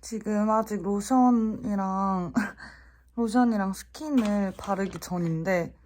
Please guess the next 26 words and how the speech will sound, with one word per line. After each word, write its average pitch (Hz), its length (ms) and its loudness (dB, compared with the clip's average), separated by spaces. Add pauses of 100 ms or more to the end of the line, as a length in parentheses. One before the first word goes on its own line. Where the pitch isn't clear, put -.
(500)
아, 180 120 -8
지금 180 200 -4
제 170 140 -6
다크서클 247 760 4
보고 180 360 -2
웃었어요. 139 580 -8
<laughs> - 1800 -10
세안 330 420 2
후 311 100 6
이렇게 202 200 0
당기지 220 720 0
않아서 180 760 4 (400)
뭔가 185 260 -4
당기는 330 560 4
느낌이 185 480 -4
아예 226 240 6
없고 175 600 -2 (160)
부드럽고 208 1000 0
자극이 196 640 -2
진짜 190 240 -6
적거든요. 170 840 -4 (560)
이렇게 185 340 -6
만져보시면은 175 1080 -2
피부가 214 400 -6
촉촉해진 165 880 -8
게 165 260 -8